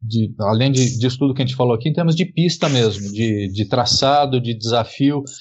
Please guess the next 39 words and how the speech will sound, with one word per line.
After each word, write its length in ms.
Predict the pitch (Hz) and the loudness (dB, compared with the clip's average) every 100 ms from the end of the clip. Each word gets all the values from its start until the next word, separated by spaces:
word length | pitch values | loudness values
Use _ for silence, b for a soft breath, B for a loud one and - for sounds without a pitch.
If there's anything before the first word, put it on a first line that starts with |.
| B B B _ | B B B _
O 80 | - | -8
kartódromo 460 | 127 127 151 165 170 | -2 0 0 -2 -2
foi 160 | 175 | -4
construído 480 | 165 160 160 151 147 | -2 -2 0 -2 -2
num 120 | 143 | -4
terreno 380 | 135 127 151 139 | -2 0 2 0
muito 260 | 135 175 190 | 0 -2 -2
inclinado. 840 | 165 180 143 127 139 143 113 127 - _ _ _ | -2 0 2 4 2 2 -2 -8 -12 _ _ _
Ah, 440 | 113 117 113 113 107 | -4 -2 -2 -2 0
quando 160 | 139 135 | 0 0
você 200 | 135 151 | 2 2
olha 160 | 151 | 2
dos 220 | 147 139 | 2 -2
boxes 640 | 107 139 151 151 - 120 - _ - | 0 0 0 -2 -6 -6 -6 _ -6
pra, 600 | 113 107 107 107 113 110 _ - | -4 -4 -4 -8 -12 -16 _ -6
pro 160 | 131 | -4
resto 300 | 131 135 131 | 0 0 0
da 140 | 120 113 | -4 -4
pista, 500 | 143 165 - 117 110 | -2 -2 -2 -4 -4
o 140 | 120 | -4
box 300 | 110 139 - | -2 -2 -2
tá 120 | 143 | -6
no 80 | 131 131 | -6 -2
topo 460 | 151 170 165 117 | 0 0 -2 -6
e 100 | 113 | -2
aí 180 | 113 127 | -2 0
é 60 | 147 | 0
uma 460 | 160 147 139 139 | 0 -2 -4 -2
ladeira, 640 | 151 156 127 123 143 165 160 | 0 0 0 0 2 2 -2
cara, 360 | 165 156 151 - B B | -2 -2 -2 -6 B B
que 100 | - | -6
você 300 | 127 131 131 | -2 0 0
não 180 | 147 151 | 0 0
percebe 480 | 156 139 - 151 143 | 0 -2 0 0 0
talvez 360 | 139 135 139 139 | 0 0 0 0
tão 140 | 135 | -2
bem 180 | 135 135 | 0 -2
nas 220 | 127 - | -4 -6
fotos. 580 | 123 117 - 110 - | 0 0 -2 -6 -16